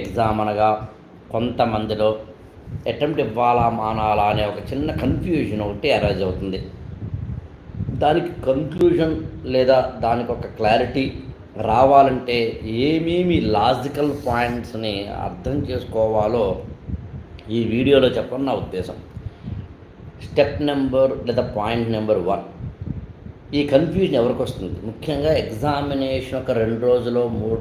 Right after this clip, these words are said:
రోజులో, వన్ మంతో, వన్ వీకో ఉందనగా అటెంప్ట్ ఈ ఏడాది నేను ఇవ్వాలా మానాలా అనే కన్ఫ్యూజన్ ఎవరికి వస్తుంది అంటే రెండు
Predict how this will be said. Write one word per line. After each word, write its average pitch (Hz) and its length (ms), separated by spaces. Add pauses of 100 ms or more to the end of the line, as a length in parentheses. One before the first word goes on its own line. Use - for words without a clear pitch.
రోజులో, 110 320 (200)
వన్ 98 240
మంతో, 110 340 (200)
వన్ 95 140 (120)
వీకో 110 360 (220)
ఉందనగా 98 540 (800)
అటెంప్ట్ 175 560 (140)
ఈ - 20 (160)
ఏడాది 127 380
నేను 117 180
ఇవ్వాలా 110 380 (180)
మానాలా 104 460
అనే 107 120 (120)
కన్ఫ్యూజన్ 117 600 (1040)
ఎవరికి 139 320 (100)
వస్తుంది 101 540
అంటే 139 240 (1000)
రెండు 180 340